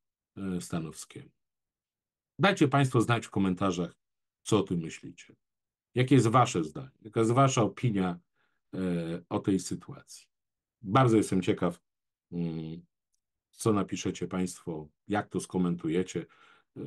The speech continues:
z maili już wiem, ale nie będę zdradzać, e, żeby absolutnie nie, mm, nie uprzedzać. Napiszcie państwo, co myślicie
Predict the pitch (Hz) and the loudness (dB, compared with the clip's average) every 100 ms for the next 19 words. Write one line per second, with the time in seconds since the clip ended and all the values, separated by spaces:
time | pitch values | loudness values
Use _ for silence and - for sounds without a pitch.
0 | 131 - 98 107 120 139 117 104 95 95 | -10 -8 -4 0 4 6 6 6 4 4
1 | 120 147 147 87 82 78 78 92 87 87 | 6 4 2 -6 -12 -12 -6 -2 -2 -2
2 | 80 95 107 95 85 - - - - _ | 0 0 0 -2 -6 -14 -20 -20 -20 _
3 | 85 80 80 85 90 85 85 80 - 92 | -12 -10 -10 -4 -2 0 -2 -4 -8 -4
4 | 90 87 90 82 80 78 _ _ _ _ | -4 -2 -4 -4 -6 -10 _ _ _ _
5 | 92 87 80 78 78 76 76 _ 107 101 | -18 -14 -14 -12 -12 -12 -14 _ -2 0
6 | 85 - 87 82 113 - _ - - _ | 0 -4 -8 -4 -4 -6 _ -20 -20 _
7 | _ _ _ _ _ _ _ _ _ _ | _ _ _ _ _ _ _ _ _ _
8 | _ 131 127 - - 131 131 - - _ | _ 2 2 -2 -12 -18 -18 -20 -20 _
9 | _ _ _ _ _ _ _ _ _ _ | _ _ _ _ _ _ _ _ _ _
10 | _ _ _ _ _ _ _ _ _ - | _ _ _ _ _ _ _ _ _ 0
11 | 143 92 - - - | 2 2 -2 -10 -20